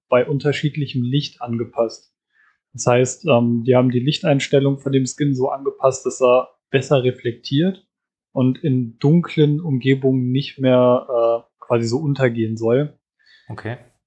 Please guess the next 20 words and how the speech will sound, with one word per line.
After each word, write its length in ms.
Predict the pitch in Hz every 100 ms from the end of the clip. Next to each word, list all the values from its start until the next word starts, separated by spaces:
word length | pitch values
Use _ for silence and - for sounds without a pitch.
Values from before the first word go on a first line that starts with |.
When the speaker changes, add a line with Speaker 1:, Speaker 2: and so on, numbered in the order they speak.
| _ _ -
Speaker 1:
Aber 400 | 127 117 139 135
ob 120 | -
das 200 | 143 -
dann 220 | 139 127
wirklich 400 | 143 170 160 -
so 240 | 147 143 139
der 160 | 127
Fall 360 | - - 143 180
ist, 560 | 160 147 143 - - _ _ _ _ _ _ _ _ _ _ _ - _ 117
wird 180 | 131 143
sich, 240 | 143 131
denke 260 | 135 135 131
ich 140 | -
mal, 120 | 135
erst 220 | 135 143 139
in 80 | 123
den 140 | 120
nächsten 340 | 131 - -
Wochen 240 | 120 120 123
zeigen. 560 | - 117 123 120 139